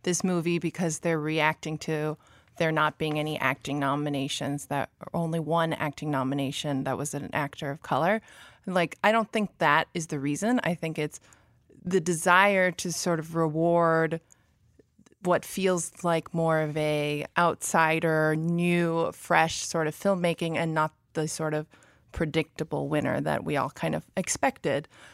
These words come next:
You know, I, there's obviously a desire for more diverse stories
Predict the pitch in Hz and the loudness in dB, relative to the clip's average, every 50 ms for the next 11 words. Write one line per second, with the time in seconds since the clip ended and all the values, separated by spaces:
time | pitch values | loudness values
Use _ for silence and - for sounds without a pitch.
0 | - _ - 226 214 196 180 175 - 196 196 - _ - 214 226 214 214 - - | -16 _ -2 0 2 2 2 4 4 2 2 0 _ -4 -2 0 0 2 4 4
1 | 247 247 254 233 254 240 214 180 190 170 196 180 175 175 170 - - 170 160 160 | 4 4 2 0 0 0 0 -2 -2 0 2 4 4 4 2 0 -2 -4 -2 0
2 | 160 160 160 160 160 160 - _ _ _ _ _ - 175 165 156 160 156 160 - | 2 2 2 2 0 -2 -4 _ _ _ _ _ -2 -2 0 0 0 -2 -2 -4
3 | - - 165 151 151 151 160 196 240 294 277 - - | -4 -2 -2 0 2 2 0 0 0 0 -2 -4 -8